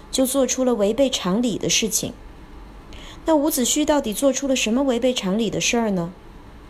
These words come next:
原来是他的父亲得罪了楚平王。楚平王想要斩草除根，派人去把他的两个儿子都叫去，说：“这样一来，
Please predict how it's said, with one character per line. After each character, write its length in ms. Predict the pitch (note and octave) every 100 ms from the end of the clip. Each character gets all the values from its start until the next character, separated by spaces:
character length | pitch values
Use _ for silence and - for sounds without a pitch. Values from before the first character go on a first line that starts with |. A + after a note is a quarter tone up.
| - - - -
原 160 | G#3 G#3+
来 260 | F#3 G3+ - -
是 160 | - C#4
他 120 | C4+
的 120 | C#4+
父 200 | C#4 -
亲 240 | C4 - A3
得 220 | G#3+ G3+
罪 160 | G#3 B3+
了 100 | A3+
楚 220 | - D#3+
平 320 | - D#3+ G3+
王。 240 | G3+ D#3 - - - - - - - -
楚 160 | -
平 240 | B3+ B3+ C#4+
王 220 | C4+ C#4
想 180 | B3+ G#3+
要 80 |
斩 260 | A3+ G3+ A#3
草 200 | A#3+ -
除 260 | - - G3+
根， 240 | C#4+ C#4+ - - - - - - -
派 120 | - D4
人 160 | C#4+
去 100 | C#4+
把 140 | A#3+ F3+
他 180 | B3+
的 80 | C4
两 180 | A3+ F3
个 80 | F3+
儿 140 | F3+
子 140 | G3+ A#3+
都 260 | D#4+ E4
叫 260 | D#4+ C4 F3+
去， 280 | - - - - - - -
说 360 | - - B3+ B3+ - -
：“这 140 | - E4+
样 160 | D4
一 100 | B3
来， 360 | G#3+ F3 F3+ A#3